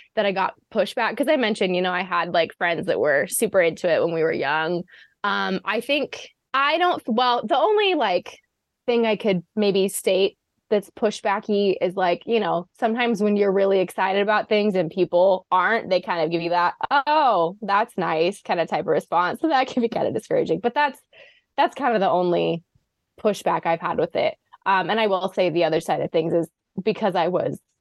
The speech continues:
a student athlete for most of my life, that took up most of my time and energy. So I wasn't as much, like, super into the nerd things when I was younger, but yeah, I feel like once you get older, people are like, "Yeah, do your thing, whatever." So that was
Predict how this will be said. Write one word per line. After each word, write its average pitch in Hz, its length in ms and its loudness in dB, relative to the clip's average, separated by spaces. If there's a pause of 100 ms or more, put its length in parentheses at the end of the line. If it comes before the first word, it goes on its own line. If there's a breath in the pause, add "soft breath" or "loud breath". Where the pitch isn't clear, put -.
(300)
a 185 80 -2
student 165 340 -2
athlete 147 460 -2
for 196 80 0
most 165 260 -2
of 180 40 -4
my 170 80 -2
life, 143 300 -2
that 175 220 -2
took 202 200 -4
up 185 100 -2
most 175 220 -2
of 180 60 -4
my 170 100 0
time 151 300 -4
and 135 80 0
energy. 160 440 2
So 165 360 0
I 170 180 0
wasn't 156 420 0 (120)
as 151 260 -2
much, 165 320 -2
like, 120 360 -2 (340)
super 320 440 2
into 277 280 2
the 254 80 4
nerd 254 320 2
things 233 200 2
when 220 120 2
I 190 100 0
was 185 140 0
younger, 196 420 2
but 160 340 0 (380)
yeah, 185 200 0
I 135 100 -2
feel 208 160 0
like 196 140 2
once 214 160 2
you 233 80 2
get 220 140 2
older, 165 280 2
people 170 300 0
are 165 80 2
like, 143 260 0
"Yeah, 359 220 2
do 262 100 0
your 285 140 2
thing, 247 240 2
whatever." 175 400 2
So 180 160 -2
that 175 120 2
was - 300 -4